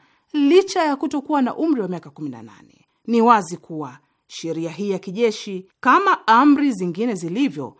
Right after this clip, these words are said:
inatumika tu kwa watoto wa Kipalestina na si kwa walowezi wa Israel. Kwa hivyo, umri wa watoto wakati wa kutiwa nguvuni ndio unaoamua gereza ambalo watoto hupelekwa.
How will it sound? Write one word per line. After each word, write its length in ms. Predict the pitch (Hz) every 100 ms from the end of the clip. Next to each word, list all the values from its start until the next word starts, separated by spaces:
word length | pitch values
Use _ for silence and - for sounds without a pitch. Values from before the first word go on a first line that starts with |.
| _ _ _
inatumika 600 | 160 160 156 165 165 147
tu 360 | 143 254 320 320 _ _
kwa 140 | -
watoto 420 | 120 135 - 214 285
wa 60 |
Kipalestina 800 | 277 277 269 214 - 160 143 113 _ _ -
na 140 | 151
si 240 | 156 - 202
kwa 160 | 196 151
walowezi 560 | 147 147 139 - 143 _ _
wa 220 | - 196 147
Israel. 420 | - 110 - - _ _ _ _
Kwa 120 | -
hivyo, 480 | 123 160 151 151 120 _ _ _ -
umri 480 | 262 403 370 349
wa 140 | 311 175
watoto 600 | 151 - 196 233 - 240
wakati 460 | 151 147 196 214
wa 60 | 180
kutiwa 420 | 151 139 185 156 143 151 -
nguvuni 520 | 143 151 320 247 196 _ _ _
ndio 260 | 175 175 170
unaoamua 760 | 170 180 165 160 190 175 143 139 _ _
gereza 380 | 151 160 170 156
ambalo 540 | 139 139 220 240 135 - _ _
watoto 640 | 147 156 160 143 - - - _ _
hupelekwa. 640 | 302 - 131 110 - 117